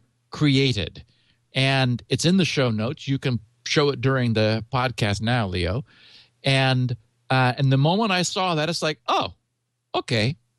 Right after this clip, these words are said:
now we know how it works." Even complete with an Arduino sitting, <laughs> sitting there wired up next to it. Um,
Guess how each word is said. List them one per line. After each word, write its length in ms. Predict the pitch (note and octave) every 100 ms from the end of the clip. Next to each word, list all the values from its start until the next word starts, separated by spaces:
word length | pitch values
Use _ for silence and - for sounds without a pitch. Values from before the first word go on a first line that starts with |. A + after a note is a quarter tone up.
| _
now 280 | - A2+ B2
we 60 | D3
know 140 | C#3+
how 180 | C3+ C#3
it 60 | B2+
works." 400 | F#2 - - - _ -
Even 360 | A#2+ D3 C#3
complete 420 | A#2+ C#3+ C3 F3 F3
with 120 | D#3+
an 80 | D#3
Arduino 680 | D#3 D3+ C#3 D3+ A#2+ C#2+ -
sitting, 280 | - G#2 G#2
<laughs> 40 |
sitting 720 | F2+ - - - - A3+ F3+
there 180 | D3+ C#3+
wired 440 | A2+ B2+ C3+ B2+ B2
up 200 | A#2+ A2+
next 300 | C3+ - -
to 140 | G2
it. 180 | D#2+ - - - - _ _ _ _
Um, 400 | D3 D3+ D3 A#2+